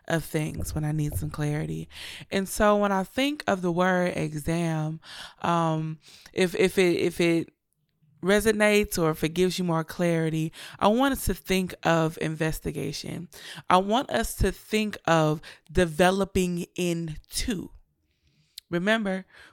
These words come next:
we are with the "New year evolved me." And so I, I want us to understand that there are some things that we must see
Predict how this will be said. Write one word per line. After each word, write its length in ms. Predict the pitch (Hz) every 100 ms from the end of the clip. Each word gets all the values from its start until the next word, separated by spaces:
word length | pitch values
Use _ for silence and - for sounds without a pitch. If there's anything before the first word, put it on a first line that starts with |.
| -
we 160 | 196
are 260 | 185 175 170
with 300 | 170 170 -
the 320 | 180 175 165 - _ -
"New 200 | 175 196
year 400 | 190 190 185 185
evolved 680 | 170 165 175 170 165 160 -
me." 360 | 170 170 165 - - - - -
And 140 | 170
so 260 | - 180 170
I, 260 | 185 202 -
I 220 | 185 185
want 420 | 180 196 220 -
us 480 | 180 175 175 - - - - -
to 180 | 196 -
understand 880 | 190 180 175 - 190 196 202 175 165 - -
that 120 | 170
there 200 | 170 349 427
are 20 |
some 260 | - 302 285
things 720 | 240 269 262 185 156 147 - - - -
that 180 | 190 -
we 480 | 170 214 277 302 247
must 600 | 220 175 208 220 - - - _
see 720 | - - - 202 190 175 185